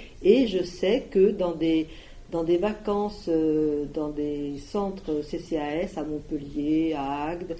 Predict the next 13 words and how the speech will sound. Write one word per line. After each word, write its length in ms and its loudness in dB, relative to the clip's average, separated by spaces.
c'est 280 0
arrivé, 420 2
ça, 220 -4
des, 360 -2
des, 220 0
des, 320 -2
l'A 200 2
F 140 -6
L 100 4
avait, 240 0
avait 220 -4
mis 180 2
en 120 -2